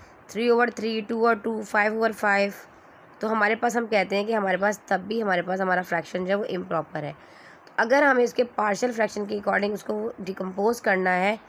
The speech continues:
तो सबसे पहले हमें उसको improper fraction को proper बनाना पड़ेगा। और किस मेथड से बनाना पड़ेगा? डिवीजन मेथड के ज़रिए बनाना पड़ेगा।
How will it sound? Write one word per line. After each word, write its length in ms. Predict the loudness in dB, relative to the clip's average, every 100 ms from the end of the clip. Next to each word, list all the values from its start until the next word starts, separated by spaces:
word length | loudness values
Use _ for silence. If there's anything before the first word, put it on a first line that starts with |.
| -20 -20 -20 -10
तो 80 | -4
सबसे 460 | -2 -2 0 2
पहले 360 | 4 4 2 2
हमें 300 | 0 0 0
उसको 200 | -2 -2
improper 480 | -2 0 -2 0 -2
fraction 360 | -2 -4 -4
को 140 | -6 -6
proper 440 | -4 -2 0 0
बनाना 380 | 2 2 2 0
पड़ेगा। 480 | 0 -2 0 0 -2 -10 -20 -12 -6
और 60 | -4
किस 340 | 0 -2 0
मेथड 340 | 0 2 0
से 140 | 0 0
बनाना 320 | 2 2 2
पड़ेगा? 320 | 0 -2 0
डिवीजन 560 | -2 -4 -4 -2 0 2
मेथड 380 | 0 -2 -6 -6
के 120 | -6
ज़रिए 300 | -6 -6 -6
बनाना 340 | -4 -6 -6
पड़ेगा। 420 | -6 -6 -4 -4